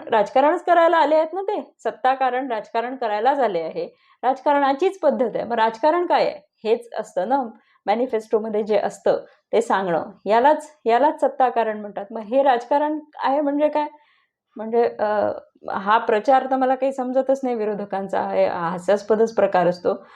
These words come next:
पण फॉर्च्युनेटली आपल्याकडचे मतदार तेवढे हास्यास्पद नाही आहे, त्यांना समजतं की, अ, जाहीरनाम्यातली वचनं पूर्ण करणं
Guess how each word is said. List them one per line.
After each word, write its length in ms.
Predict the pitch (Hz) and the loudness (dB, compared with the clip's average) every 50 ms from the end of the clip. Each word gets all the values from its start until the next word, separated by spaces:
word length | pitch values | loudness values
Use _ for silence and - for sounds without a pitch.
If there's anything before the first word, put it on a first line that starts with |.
| - - - - _ _ _ _ - - | -20 -20 -20 -20 _ _ _ _ -2 0
पण 280 | 190 202 214 208 214 - - _ _ - | 0 0 0 -2 -6 -12 -14 _ _ -2
फॉर्च्युनेटली 600 | 220 220 220 - 262 233 240 233 226 240 233 247 | -2 -2 0 0 0 0 0 0 0 2 2 2
आपल्याकडचे 560 | 233 226 226 226 233 233 233 226 233 240 233 | 2 2 2 0 0 2 0 0 2 2 2
मतदार 480 | 233 208 220 214 254 254 277 277 277 262 - | 2 2 2 2 4 6 6 6 4 6 4
तेवढे 260 | 269 262 262 262 262 | 2 4 4 4 2
हास्यास्पद 560 | 269 226 214 208 - 226 233 233 - 240 240 | 2 2 0 0 0 0 0 0 2 0 0
नाही 180 | 247 254 254 254 | 2 2 2 2
आहे, 100 | 240 240 | 0 0
त्यांना 300 | 233 233 226 226 233 233 | 0 -2 -2 0 -2 -2
समजतं 520 | 233 247 240 247 262 262 262 - 220 240 | -2 -2 0 0 0 0 0 -2 -4 -4
की, 440 | 285 285 - 269 269 277 - - _ _ _ _ _ - _ _ _ - 247 - - - - - - - - - - - | -4 -4 -4 -4 -2 -2 -4 -6 _ _ _ _ _ -20 _ _ _ -20 -20 -20 -20 -20 -20 -20 -20 -20 -20 -14 -6 -2
अ, 140 | 220 - 226 220 185 208 | 0 2 4 4 4 6
जाहीरनाम्यातली 760 | 202 226 220 247 254 240 269 262 254 254 254 254 262 285 294 | 6 6 6 6 6 4 4 2 4 2 2 2 2 0 2
वचनं 400 | 277 240 220 220 254 240 247 240 | 2 2 2 2 0 0 0 0
पूर्ण 380 | 233 240 240 226 233 233 240 240 | 0 2 2 2 4 4 2 2
करणं 480 | 240 240 226 247 247 233 208 156 - | 2 2 2 4 4 2 0 -2 -4